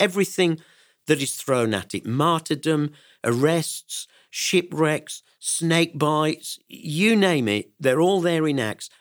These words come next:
But this gospel cannot be stopped, and it reaches all the way to Rome. And so we, we end up the, the book of Acts with, with Luke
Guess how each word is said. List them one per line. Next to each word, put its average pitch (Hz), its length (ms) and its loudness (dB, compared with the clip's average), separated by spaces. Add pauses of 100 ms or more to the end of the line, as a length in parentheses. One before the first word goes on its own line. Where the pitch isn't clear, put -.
(140)
But 147 260 -2
this 139 220 0
gospel 113 920 -4 (240)
cannot 190 680 2
be 156 160 -4
stopped, - 560 -2 (480)
and 143 140 2
it 143 140 2
reaches 147 880 0 (540)
all 160 220 4
the 156 80 2
way 107 460 -2 (640)
to 135 120 0
Rome. 107 360 2
And 104 140 -2
so 131 420 0
we, 135 360 -2
we 135 240 2
end 143 280 2
up 123 300 -2
the, 110 300 -2
the 123 120 0
book 123 220 -4
of 107 140 -2
Acts - 400 -4
with, 110 240 -2 (460)
with 127 200 2
Luke 165 540 0